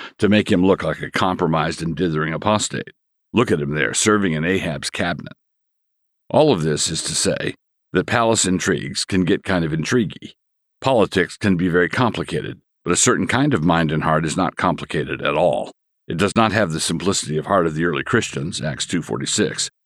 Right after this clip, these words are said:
but is rather the kind of simple in Proverbs that must learn wisdom, Proverbs eight five.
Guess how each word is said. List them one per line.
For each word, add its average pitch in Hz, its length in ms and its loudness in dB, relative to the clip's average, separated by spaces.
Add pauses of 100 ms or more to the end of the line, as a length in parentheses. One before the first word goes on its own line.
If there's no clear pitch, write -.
(220)
but 98 100 4
is 85 120 2
rather 110 260 4
the 87 100 2
kind 107 240 2
of 73 80 -4
simple 92 500 0
in 82 160 -4
Proverbs 82 500 0
that - 160 0
must 87 280 -2
learn 80 240 -2
wisdom, 82 420 -2 (340)
Proverbs 76 440 -2
eight 78 180 -6
five. - 460 -6